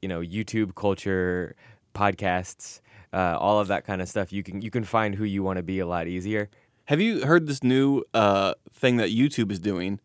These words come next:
Speaker 2: where minors can no longer make videos unless there's a super adult in the video with them?
Speaker 1: What?
Speaker 2: So, like, if you're under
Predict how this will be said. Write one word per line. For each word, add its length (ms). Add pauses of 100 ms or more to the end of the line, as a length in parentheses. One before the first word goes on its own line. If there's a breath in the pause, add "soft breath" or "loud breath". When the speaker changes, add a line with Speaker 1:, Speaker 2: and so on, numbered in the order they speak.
(380)
Speaker 2:
where 220
minors 920 (640)
can 180
no 140
longer 280
make 220
videos 480
unless 220
there's 160
a 100
super 440 (160)
adult 400
in 100
the 80
video 260
with 260
them? 200 (760)
Speaker 1:
What? 460 (600)
Speaker 2:
So, 160
like, 200
if 100
you're 140
under 560